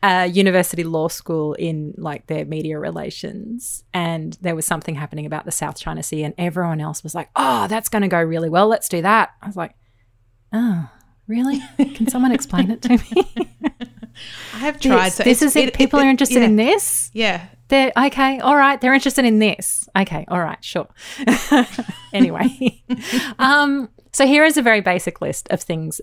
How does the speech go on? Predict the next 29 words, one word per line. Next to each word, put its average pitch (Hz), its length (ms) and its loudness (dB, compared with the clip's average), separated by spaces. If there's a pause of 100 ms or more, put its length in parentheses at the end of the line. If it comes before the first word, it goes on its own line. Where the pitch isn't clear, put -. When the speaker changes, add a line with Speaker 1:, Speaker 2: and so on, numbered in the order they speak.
Speaker 1:
that 180 180 0
Wikipedia 160 880 -2
says 170 420 -4 (120)
led 185 380 0
to 185 200 -4
the 175 60 -8
softening 160 460 -6
of 165 160 -6
the 180 60 -4
nuclear 156 380 -6
arms 147 400 -10
race 143 220 -10
from 156 160 -8
nineteen 208 320 2
eighty-five 147 480 -6
to 151 100 -10
nineteen 147 300 -8
eighty-seven. 151 500 -6 (540)
And 220 120 2
if 285 200 -2
this 285 160 0
topic 208 420 0
is 208 400 4
a 190 40 -2
passion 170 340 -4
for - 100 -12
you, 151 220 -4 (440)
I'm 359 120 -4
sorry. 165 540 -4